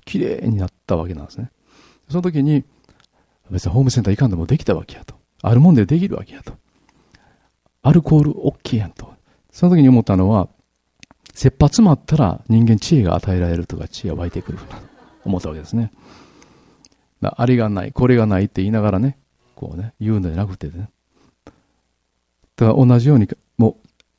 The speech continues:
祈りというのもですね、切羽詰まったらとりあえず神様に祈ると。祈れば、すぐに、緊急であれば答えてくださる神様なんですと。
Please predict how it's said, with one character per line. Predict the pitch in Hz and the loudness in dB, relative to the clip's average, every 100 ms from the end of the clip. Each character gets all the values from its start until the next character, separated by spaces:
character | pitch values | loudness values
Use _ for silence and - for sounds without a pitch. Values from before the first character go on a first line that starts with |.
| _ _ _ _ | _ _ _ _
祈 | - 165 156 | 2 4 4
り | |
と | 151 | 4
い | 104 | 0
う | |
の | 87 | 0
も | 82 | -4
で | |
す | - | -4
ね、 | 120 - - | -6 -6 -10
切 | - - | -2 -2
羽 | 170 | 0
詰 | - 185 | 0 0
ま | |
っ | 135 | 0
た | |
ら | 101 | -2
と | 107 | -2
り | |
あ | |
え | 110 | -4
ず | - | -4
神 | 98 | -10
様 | 95 | -10
に | - | -8
祈 | - 165 165 147 | -2 0 0 -2
る | - | -10
と。 | - - _ _ _ _ _ _ | -16 -20 _ _ _ _ _ _
祈 | 160 180 | 2 4
れ | 139 | 4
ば、 | 92 85 _ _ | 2 -6 _ _
す | - - | -10 0
ぐ | 127 | 0
に、 | - _ _ _ _ _ _ _ _ _ - | 0 _ _ _ _ _ _ _ _ _ -4
緊 | - 202 | 4 6
急 | - 190 | 6 2
で | 104 | 2
あ | |
れ | 104 | 0
ば | - | -2
答 | 147 147 | 0 0
え | 139 | 0
て | |
く | 131 _ _ - | -4 _ _ -4
だ | 135 | -4
さ | 113 | -2
る | 92 | -4
神 | 98 80 | -4 -6
様 | 78 107 | -10 -16
な | 107 | -20
ん | |
で | - | -20
す | |
と。 | - | -20